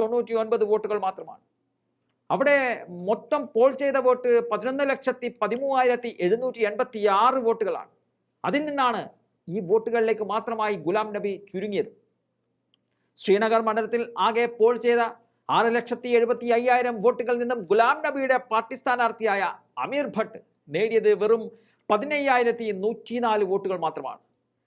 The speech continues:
മറ്റൊരു ലോക്സഭാ മണ്ഡലമായ അനന്ത്നാഗ്, ഈ മണ്ഡലത്തിൽ ആകെ പോൾ ചെയ്ത പത്ത് ലക്ഷത്തി ഇരുപത്തി ആറായിരം വോട്ടുകളിൽ നിന്നും ഗുലാം നബി ആസാദിന്റെ സ്ഥാനാർത്ഥി സലീം, ഏഹ്, പഴയ കിട്ടിയത് വെറും ഇരുപത്തി അയ്യായിരത്തി അഞ്ഞൂറ്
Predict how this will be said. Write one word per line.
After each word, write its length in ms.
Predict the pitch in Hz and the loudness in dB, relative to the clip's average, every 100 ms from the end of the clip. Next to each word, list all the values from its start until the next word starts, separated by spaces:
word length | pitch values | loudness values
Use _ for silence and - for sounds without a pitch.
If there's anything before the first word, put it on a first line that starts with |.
| _ 156 | _ 0
മറ്റൊരു 280 | 202 320 302 | 0 0 2
ലോക്സഭാ 360 | 277 277 285 294 | 2 2 0 0
മണ്ഡലമായ 720 | 277 262 269 254 247 220 160 - _ - | -2 -2 2 2 4 2 0 -8 _ -4
അനന്ത്നാഗ്, 680 | 160 254 240 254 269 226 - - _ _ _ 185 | -2 -2 -8 -4 0 0 -2 -14 _ _ _ -6
ഈ 60 | 269 | -2
മണ്ഡലത്തിൽ 520 | 269 254 269 269 247 | 0 0 0 -2 0
ആകെ 300 | 220 262 285 285 | 2 2 0 0
പോൾ 120 | 262 262 | -2 0
ചെയ്ത 180 | 254 247 240 180 - - | 0 0 0 -2 -8 -4
പത്ത് 260 | 196 196 285 | -4 -2 -4
ലക്ഷത്തി 320 | 285 262 262 | -2 -4 -6
ഇരുപത്തി 440 | - 208 254 262 254 226 | -6 -2 -2 -2 0 2
ആറായിരം 440 | 247 277 285 269 | 2 2 0 0
വോട്ടുകളിൽ 340 | 240 262 262 247 | -2 0 0 -2
നിന്നും 440 | 240 185 - _ _ _ _ 123 | -2 -4 -8 _ _ _ _ -4
ഗുലാം 340 | 165 214 262 277 | 0 2 0 -4
നബി 200 | 233 254 240 | -6 -2 -2
ആസാദിന്റെ 500 | 233 247 254 233 233 226 | -2 -2 -4 -2 -4 -4
സ്ഥാനാർത്ഥി 520 | 220 220 240 233 233 | -4 -2 -2 -2 -2
സലീം, 400 | 226 214 208 262 220 _ - 185 | 0 -2 -2 -4 -8 _ -6 -2
ഏഹ്, 140 | 185 214 | 0 2
പഴയ 200 | 233 240 | 2 0
കിട്ടിയത് 460 | 226 233 247 202 127 - - | -2 2 2 2 -4 -12 -8
വെറും 460 | 143 190 226 190 - - | -2 0 0 -6 -12 -12
ഇരുപത്തി 420 | 151 202 214 220 - 175 | -4 -4 -4 -6 -6 -4
അയ്യായിരത്തി 580 | 220 220 214 214 214 196 _ _ - | -2 0 0 0 -4 -8 _ _ -8
അഞ്ഞൂറ് 560 | 165 202 214 226 226 | -6 -4 0 2 4